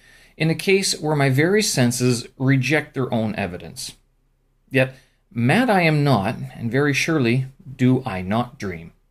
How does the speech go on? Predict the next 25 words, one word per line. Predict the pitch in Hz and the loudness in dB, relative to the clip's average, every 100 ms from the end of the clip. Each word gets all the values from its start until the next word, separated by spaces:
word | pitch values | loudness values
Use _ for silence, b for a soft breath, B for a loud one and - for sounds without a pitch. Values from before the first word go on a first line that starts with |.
| _ _ _ _ | _ _ _ _
But | - 131 | -2 0
tomorrow | 147 156 170 160 | 2 4 6 4
I | 160 | 4
die, | 113 80 - - b b b | 0 -4 -12 -20 b b b
and | 117 117 | 0 0
today | 120 151 180 147 185 - | 2 4 4 2 -2 -10
I | 87 120 | -6 -2
would | 123 135 | 2 2
unburthen | 135 131 127 151 151 | 2 2 2 2 0
my | 147 | -2
soul. | 139 - 165 101 - _ _ _ _ _ _ _ | -2 0 0 0 -6 _ _ _ _ _ _ _
My | - 131 | 0 2
immediate | 143 156 196 226 - - | 2 2 2 0 -4 -4
purpose | - 151 110 131 127 | -2 -2 -2 -4 -4
is | 120 | -8
to | - | -12
place | - 131 143 - | -4 0 0 0
before | 170 - 117 143 | -8 -4 -2 0
the | |
world, | 135 95 95 - _ | 0 -2 -4 -6 _
plainly, | - 165 160 165 165 | 0 2 2 0 -4
succinctly, | - - - 156 139 143 135 B B B B | -8 -6 -2 -2 0 0 -2 B B B B
and | - 135 | 0 4
without | 139 131 185 - - | 4 4 2 2 -2
comment, | - 220 175 - - - | -2 2 2 0 -8 -20